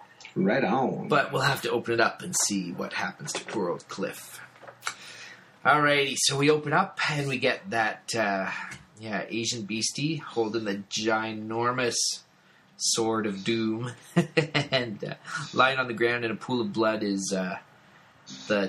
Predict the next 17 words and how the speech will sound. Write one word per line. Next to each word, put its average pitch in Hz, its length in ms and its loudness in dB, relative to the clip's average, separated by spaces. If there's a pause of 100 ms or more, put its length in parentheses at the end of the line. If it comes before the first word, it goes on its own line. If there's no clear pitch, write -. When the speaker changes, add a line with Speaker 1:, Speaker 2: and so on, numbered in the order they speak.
Speaker 2:
Tycho 117 380 2
character 98 460 0
that 87 160 -4
just - 340 -4 (260)
Speaker 1:
<laughs> - 320 -20
The - 200 0 (160)
Speaker 2:
just 156 200 4
Speaker 1:
guy 190 180 4
that 156 160 2
helped 170 280 2
him 139 200 0
get 143 200 2
on 143 140 0
Speaker 2:
<laughs> - 20 -2
That's 123 300 2
Speaker 1:
Earth. 165 60 -2
Speaker 2:
right. 127 320 2